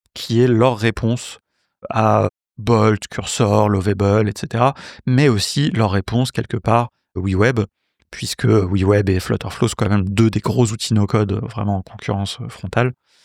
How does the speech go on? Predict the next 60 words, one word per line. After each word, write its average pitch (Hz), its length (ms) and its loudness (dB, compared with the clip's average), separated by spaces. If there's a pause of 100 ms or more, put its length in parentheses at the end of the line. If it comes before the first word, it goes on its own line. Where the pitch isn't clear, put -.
(400)
Donc 120 140 2
voilà. 110 200 4
Et 113 60 0
d'ailleurs, 131 240 4
j'ai 110 100 2
oublié 110 180 2
de - 40 -16
préciser 107 320 -2
un 101 80 2
truc 127 220 -4
aussi - 180 -2
tout - 160 -8
à - 20 0
l'heure 117 140 0
quand - 120 -2
je - 80 -6
parlais 98 260 0
de 92 80 -4
Firebase 98 380 0
Studio 113 420 2
de 113 140 0
Google. 107 420 0 (680)
Firebase 113 260 0
Studio 123 220 0
permet 104 220 0
de - 40 -6
faire - 120 -2
des 95 80 -2
applications 107 380 -2
web, 120 160 2
mais 120 220 4
aussi 113 260 0
des 101 140 -2
applications 104 400 -4
Android, 95 200 -2
évidemment, 98 580 -6
puisque - 240 -12
c'est - 220 -10
Android, 113 360 -6
c'est, - 320 -12
c'est - 160 -8
Google. 101 400 0 (440)
Et 98 120 2
donc, 104 360 2
voilà, 101 240 -2
on 98 60 -4
a 104 40 -4
la 101 100 0
possibilité - 320 -4
de - 80 -6
faire 107 120 0
les 95 120 0
deux. 113 200 4
Donc 92 180 -6
ça, - 140 -4
c'est - 160 -8
quand - 140 -4
même 101 140 0
aussi - 220 -4
intéressant 98 540 -2